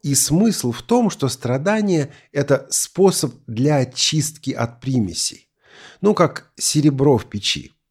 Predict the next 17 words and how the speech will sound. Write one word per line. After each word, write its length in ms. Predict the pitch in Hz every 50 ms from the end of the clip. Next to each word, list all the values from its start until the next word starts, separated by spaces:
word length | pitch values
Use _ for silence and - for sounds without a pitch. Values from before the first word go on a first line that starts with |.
| _ _ -
Эту 260 | - 120 - - 113
мысль 540 | 95 98 110 143 160 147 156 - - 85 82
мы 140 | 78 104 127
ведь 160 | 123 127 123
с 100 | - -
вами 200 | 131 135 131 127
уже 260 | 113 110 110 135 131
неоднократно 800 | 131 131 127 123 110 113 123 117 120 135 147 147 135 - 127 127 123
видели 400 | 123 160 185 147 123 110 104 104
в 100 | - -
Писании, 540 | - 127 - - 151 127 98 80 - - _ _ _ _ _ _ _ _ _ - - - -
а 120 | - -
в 60 | -
том 160 | - 139 160 156
числе 300 | - 127 - - 139 135
и 200 | 131 - 139 131
здесь, 580 | 117 107 117 156 160 113 - - - - -